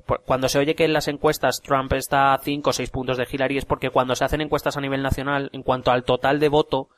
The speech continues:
está muy cerca en cuanto al total de voto. Lo que pasa es que, como digo, dependerá también de los estados. Si, si el voto se concentra mucho en los estados propios,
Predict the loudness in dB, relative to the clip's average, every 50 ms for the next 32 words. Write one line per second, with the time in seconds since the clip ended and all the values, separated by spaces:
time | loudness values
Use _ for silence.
0 | _ -20 -20 -20 _ _ _ _ _ _ -6 -6 -2 0 0 0 2 0 0 0
1 | 0 0 0 0 -4 -6 -6 -8 -6 -6 -4 -6 -4 -4 -4 -4 -4 -4 -6 -6
2 | -8 -10 -10 -8 -8 -4 -4 -4 -4 -4 -6 -8 -6 -4 -4 -4 -4 -4 -2 -2
3 | -2 -2 -2 -4 -6 -6 -6 -4 -6 -4 -4 -4 -6 -4 -6 -4 -6 -6 -8 -10
4 | -12 -4 -2 0 2 2 0 0 -4 -12 _ -12 -10 -10 -10 -10 -12 -12 -14 -16
5 | -18 -20 _ _ -10 -6 -4 -4 -2 0 0 0 0 0 -2 -2 0 -2 -2 -2
6 | 0 -2 -4 -2 -2 -4 -4 -4 -6 -6 -4 -4 -2 0 -2 -2 -2 -8 -6 -4
7 | -2 0 0 0 0 0 0 -2 -2 0 -2 -4 -4 -4 -4 -8